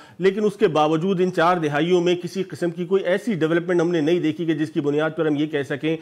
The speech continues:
कि ये शहर का मुस्तकबिल जो है वो, अ, ताबनाक हो सकता था। ये सारी वो सूरत हाल थी जो आज सबके सामने है और कराची आज जूं का तून जो है वो अपनी जगह मौजूद है। इसी पे बात करने के लिए आज हमने दावत दी है, हमारे साथ मौजूद हैं मुख्तलिफ कराची के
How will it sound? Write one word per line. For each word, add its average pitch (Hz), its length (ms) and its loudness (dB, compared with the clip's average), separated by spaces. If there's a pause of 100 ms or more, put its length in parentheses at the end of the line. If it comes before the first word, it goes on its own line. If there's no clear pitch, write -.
(300)
कि 190 80 0
ये 180 160 2
शहर 170 280 0
का 170 100 -2
मुस्तकबिल 156 540 -2
जो 156 120 0
है 143 200 2
वो, 156 280 2
अ, 156 580 -2
ताबनाक 156 560 0
हो 160 160 -2
सकता 147 360 -2
था। 123 320 -4 (320)
ये 226 160 2
सारी 208 320 0
वो 196 180 2
सूरत 170 340 0
हाल 170 240 2
थी 196 180 -4
जो 185 120 0
आज 165 220 4
सबके 165 260 -4
सामने 165 340 0
है 185 160 2
और 185 160 2
कराची 185 400 0
आज 190 240 2
जूं 190 180 -2
का 180 120 2
तून 190 300 -2
जो 170 100 2
है 160 180 4
वो 170 160 2
अपनी 170 280 0
जगह 151 280 0
मौजूद 147 480 -2
है। 147 240 0
इसी 170 180 -6
पे 208 100 0
बात 180 200 2
करने 185 200 0
के 185 80 0
लिए 180 80 4
आज 170 120 2
हमने 170 160 2
दावत 151 280 2
दी 165 180 2
है, 170 80 4
हमारे 151 180 2
साथ 151 160 0
मौजूद 151 400 0
हैं 180 80 2
मुख्तलिफ 170 420 0
कराची 165 340 -2
के 160 100 -2